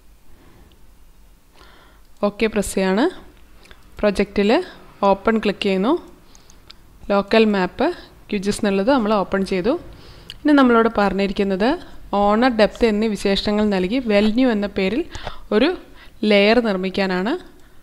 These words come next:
അപ്പോൾ ഇവിടെ ലെയർ, ക്രിയേറ്റ് ലെയർ, ന്യൂ ഷേപ്പ് ഫയൽ ലെയർ കൊടുക്കുന്നു. നമ്മളോട് ഇവിടെ പറഞ്ഞത് well ആണ്, അപ്പോൾ അവിടെ പോയിന്റ് ആണ് വേണ്ടത്. ഇനി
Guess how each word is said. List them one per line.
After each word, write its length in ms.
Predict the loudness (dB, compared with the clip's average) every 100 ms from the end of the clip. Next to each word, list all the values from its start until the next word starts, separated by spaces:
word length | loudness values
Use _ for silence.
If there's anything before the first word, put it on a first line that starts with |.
| -20 -6
അപ്പോൾ 160 | 0 2
ഇവിടെ 260 | 2 2 0 -4 -20 -20 -20 -16 -4 2
ലെയർ, 480 | 4 6 4 2 -2 -4 -18 -20 -20 -4
ക്രിയേറ്റ് 500 | 0 4 2 0 0
ലെയർ, 340 | 2 2 0 -4 -10 -20 -20 -20 -8 -2
ന്യൂ 100 | 0 0
ഷേപ്പ് 260 | 0 -2 -2
ഫയൽ 200 | 0 2 2
ലെയർ 220 | 0 0 -2
കൊടുക്കുന്നു. 400 | -4 -6 -6 -4 -4 -8 -20 -20 -20 -20 -20 -20 -20 -20 -6
നമ്മളോട് 280 | 0 2 2
ഇവിടെ 160 | 0 0
പറഞ്ഞത് 280 | 0 0 -2 0
well 180 | 0 2 2 0
ആണ്, 160 | -2 -6 -6 -8
അപ്പോൾ 160 | 0 0
അവിടെ 160 | 0 -2 -2
പോയിന്റ് 420 | -2 -2 0 0
ആണ് 140 | 0 -2
വേണ്ടത്. 340 | -4 -4 -2 -2 -4 -20 -20 -20 -20 _ -6
ഇനി 140 | -2